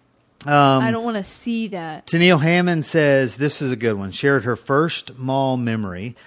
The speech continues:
Speaker 1: "I'd shop with my mom at Ridgemar Mall. Then she would meet up with friends at a Mexican food restaurant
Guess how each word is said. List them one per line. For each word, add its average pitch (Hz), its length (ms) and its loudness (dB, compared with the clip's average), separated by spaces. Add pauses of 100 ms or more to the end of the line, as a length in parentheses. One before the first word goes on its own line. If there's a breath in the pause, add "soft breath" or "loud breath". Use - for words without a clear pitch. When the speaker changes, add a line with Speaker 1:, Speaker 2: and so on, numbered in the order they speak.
Speaker 1:
"I'd 131 240 2
shop 156 340 2
with 185 200 0
my 160 140 0
mom 127 340 2
at 117 80 -6
Ridgemar 123 500 0
Mall. 95 340 -4 (300 loud breath)
Then 170 220 6
she 202 200 -2
would 156 200 2
meet 156 200 2
up 185 160 4
with 202 140 2
friends 139 420 -2
at 127 120 2
a 117 40 0
Mexican 131 460 0
food 120 220 -2
restaurant 101 680 -4